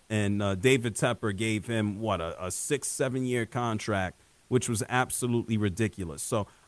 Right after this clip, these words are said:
I think for what you got with Jim Harbaugh, uh, by all of the reports right now, it appears that he got himself a five-year deal. I think that's a good amount of time. I don't think you wanna lock yourself in, in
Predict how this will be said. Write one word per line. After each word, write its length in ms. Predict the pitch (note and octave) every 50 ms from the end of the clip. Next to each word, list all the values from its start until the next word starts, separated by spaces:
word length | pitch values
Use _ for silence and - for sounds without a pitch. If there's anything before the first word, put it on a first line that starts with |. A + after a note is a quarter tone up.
| _ _ -
I 140 | C#3+ F#3
think 340 | G3 - - - C4 B3+ -
for 160 | - - F3+
what 300 | D#3 C#3+ E3+ F#3 F3+ -
you 140 | E3+ E3+ E3
got 380 | C3+ D3+ D3 D3 D3+ D#3 D3+ - _ _ _
with 220 | C3+ C#3+ C#3 B2
Jim 280 | G#2+ - D3 D3 D3 C3
Harbaugh, 640 | G#2 B2+ C#3+ C#3 C#3+ C3 A#2 C#3 C#3 C#3 C3 C3 B2 - - _ _ _ -
uh, 160 | A#2+ A#2+ A#2 - -
by 240 | A#2+ B2+ C#3 D3 C#3
all 300 | - D#3 D#3 D#3+ E3 E3
of 40 | D3+
the 80 | D#3+
reports 560 | D3 C#3 B2 - - - D3+ D3+ C#3 - -
right 240 | D3 C#3 C#3 C3+ -
now, 260 | B2+ C3+ C3+ C3 B2
it 60 | A#2+ A2+
appears 420 | G2+ - - C#3+ C#3+ C#3+ C#3 A#2+
that 160 | C3+ B2 A#2 A#2
he 160 | B2 C#3+ B2
got 280 | A2 C3 B2+ B2+ -
himself 500 | B2+ C3 B2 - - C3+ A2+ A#2+ A#2 - - -
a 140 | B2+ A#2+
five-year 680 | A2+ - - - B2+ B2+ C3 C3 A#2 C3 C3 C3 B2 A#2
deal. 460 | G2 A#2 B2+ C3 C3 C3 B2+ B2 - - - - - - _ _ _ _ _ _
I 80 | - F#3+
think 240 | G3 - G3 F#3 -
that's 220 | E3+ D3 B2+ -
a 60 | C3+
good 160 | G#2+ B2+ A#2+ A#2
amount 260 | G#2+ G#2 G2 G2 F#2
of 80 | F2
time. 420 | - - G2 F#2+ F#2 F2+ F2+ F2+ - -
I 120 | - D3 F3
don't 160 | F#3+ F#3 F3+
think 220 | - F3 E3 E3+
you 80 | D#3+ D#3
wanna 180 | D3 D3 C3+ B2+
lock 380 | A#2 A#2+ B2+ C3 C3 C3 -
yourself 540 | C#3 B2 A#2 - - C3 A#2+ A2+ - - A#2+
in, 200 | B2 A#2+ A2+ G#2+
in 120 | G#2 G#2+